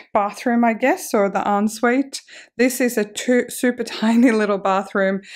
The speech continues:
And as you can tell, the shower in here is not being used because the whole time we've lived here, it's been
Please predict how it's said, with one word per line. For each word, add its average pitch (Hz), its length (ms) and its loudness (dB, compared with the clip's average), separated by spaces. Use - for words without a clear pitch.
And 233 140 2
as 247 100 0
you 254 80 -4
can 269 140 4
tell, 247 240 2
the 247 100 -2
shower 226 340 0
in 214 140 0
here 196 220 0
is 208 140 -4
not 214 180 -2
being 190 180 -2
used 185 380 -4
because 196 340 -2
the 208 80 -4
whole 220 220 -2
time 202 220 -4
we've 185 160 -2
lived 180 360 -4
here, 185 280 -2
it's - 200 -10
been 175 360 -6